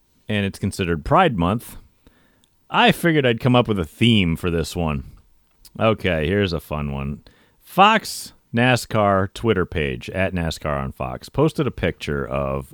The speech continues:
Alex Bowman's paint scheme for the Sonoma race that's upcoming, and, uh, Ally, his sponsor, put together a paint scheme to celebrate Pride Month, so they changed the color of the A on the hood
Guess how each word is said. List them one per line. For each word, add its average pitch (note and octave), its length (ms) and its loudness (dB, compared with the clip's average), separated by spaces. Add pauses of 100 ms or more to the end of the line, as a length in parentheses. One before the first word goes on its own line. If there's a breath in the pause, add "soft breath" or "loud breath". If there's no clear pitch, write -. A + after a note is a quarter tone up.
Alex D#3+ 360 2
Bowman's A#2 460 2
paint A#2+ 340 0
scheme E2 480 -4 (1160 soft breath)
for F#2 600 2
the E2+ 160 -4
Sonoma C#3 460 4
race G2 300 2
that's F2+ 180 -2
upcoming, E2+ 560 -2 (560)
and, F#2+ 380 0
uh, F2+ 420 0 (1160)
Ally, C3 580 4 (120)
his C3 180 0
sponsor, E2 560 -2 (1120)
put D#3+ 200 4
together A#2+ 420 4
a G2+ 60 0
paint A2+ 260 2
scheme F#2+ 320 0
to F#2+ 140 -8
celebrate F2+ 520 -2
Pride D#2+ 300 -4
Month, C#2+ 320 -6
so - 180 -6
they D#2+ 140 -4
changed D#2 340 -4
the D2+ 80 -6
color A#2 400 2
of E2+ 160 -2
the F2+ 160 -6
A G#2+ 280 4
on F2 160 0
the D#2+ 100 -2
hood D3+ 340 4